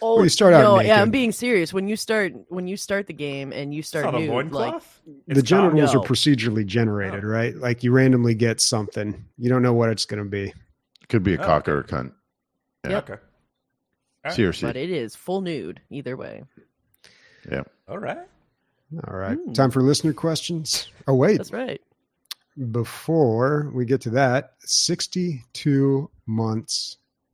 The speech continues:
Speaker 2: subscription from Recycled. Wow.
Speaker 1: Woo!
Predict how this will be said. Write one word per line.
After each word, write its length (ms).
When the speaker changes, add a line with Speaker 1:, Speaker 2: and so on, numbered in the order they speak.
Speaker 2:
subscription 840
from 420
Recycled. 720
Wow. 420
Speaker 1:
Woo! 140